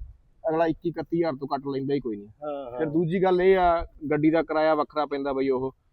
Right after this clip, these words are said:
Speaker 2: ਹਾਂ।
Speaker 1: ਇਸ ਕਰਕੇ ਘੋੜਾ ਆਪਾਂ ਚੇਂਜ ਕਰਨਾ ਵੀ ਜਿਹੜੀਆਂ ਘੋੜੀਆਂ ਆਪਣੀਆਂ ਘਰੇ ਖੜੀਆਂ, ਹੁਣ ਤਿੰਨ ਜਾਨਵਰ ਘਰੇ ਆ,
Speaker 2: ਹਾਂ, ਹਾਂ।
Speaker 1: ਉਹ ਘਰ ਦੀ ਫੀਸ ਤਾਂ ਆਪਾਂ ਘਰੇ ਨਿਕਲ ਜੇ।
Speaker 2: ਘਰੇ ਨਿਕਲ ਜੇ,
Speaker 1: ਹਾਂਜੀ,
Speaker 2: ਹਾਂ।
Speaker 1: ਹਾਂਜੀ।
Speaker 2: ਤੇ ਲਓ ਬਾਈ ਕਹਿੰਦਾ ਵੀ ਜੇ ਕਈ ਵਾਰੀ ਕੋਈ ਬਣਦਾ ਸਵਾਬਤ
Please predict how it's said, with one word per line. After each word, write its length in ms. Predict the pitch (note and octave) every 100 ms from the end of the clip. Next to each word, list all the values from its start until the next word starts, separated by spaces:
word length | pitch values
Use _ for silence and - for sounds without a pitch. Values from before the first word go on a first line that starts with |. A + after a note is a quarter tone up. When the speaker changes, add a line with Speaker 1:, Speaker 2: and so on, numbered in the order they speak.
| _
Speaker 2:
ਹਾਂ। 100 | D#3
Speaker 1:
ਇਸ 120 | D#3 E3
ਕਰਕੇ 300 | F#3+ F3+ F3
ਘੋੜਾ 240 | F#3 D#3
ਆਪਾਂ 180 | D3+ D#3+
ਚੇਂਜ 260 | D3+ D3+
ਕਰਨਾ 300 | D3 D3 C#3+
ਵੀ 140 | C#3 C#3+
ਜਿਹੜੀਆਂ 300 | C#3 D3 D3
ਘੋੜੀਆਂ 340 | D3 C3 B2+
ਆਪਣੀਆਂ 280 | C3 C#3 C3+
ਘਰੇ 220 | C3+ B2
ਖੜੀਆਂ, 320 | A2+ C#3 D3
ਹੁਣ 120 | C3+ C3
ਤਿੰਨ 320 | C#3+ C#3+ C#3
ਜਾਨਵਰ 300 | C#3 C3+ C3+
ਘਰੇ 280 | D3 A#2 A2+
ਆ, 80 | A#2+ C#3+
Speaker 2:
ਹਾਂ, 80 |
ਹਾਂ। 280 | D3+ C3 C3
Speaker 1:
ਉਹ 60 | C3+
ਘਰ 180 | D#3 A2+
ਦੀ 140 | C3+
ਫੀਸ 180 | D3 D3+
ਤਾਂ 80 | D3+
ਆਪਾਂ 120 | C#3+
ਘਰੇ 160 | C#3 A#2+
ਨਿਕਲ 300 | A2 - B2
ਜੇ। 100 | E3
Speaker 2:
ਘਰੇ 160 | D3
ਨਿਕਲ 320 | C3+ C3+ - C#3
ਜੇ, 220 | C3+ B2+
Speaker 1:
ਹਾਂਜੀ, 160 | B2+
Speaker 2:
ਹਾਂ। 60 | B2
Speaker 1:
ਹਾਂਜੀ। 260 | A#2 A2+ _ _ _ _ -
Speaker 2:
ਤੇ 280 | F#3+ G3+ A3+ G3+ E3
ਲਓ 380 | F3 F#3 G#3+ G#3+ G3+ F#3
ਬਾਈ 140 | E3+ F#3+
ਕਹਿੰਦਾ 320 | F#3 A3+ A#3+
ਵੀ 300 | G#3+ A#3+ A#3
ਜੇ 340 | F3 F#3 G#3+
ਕਈ 260 | G#3+ A3 A#3+
ਵਾਰੀ 220 | A#3 A3+
ਕੋਈ 180 | G3+ G3+
ਬਣਦਾ 420 | E3 D#3+ D#3+ F3 F3+
ਸਵਾਬਤ 580 | - E3 D#3 D#3+ E3+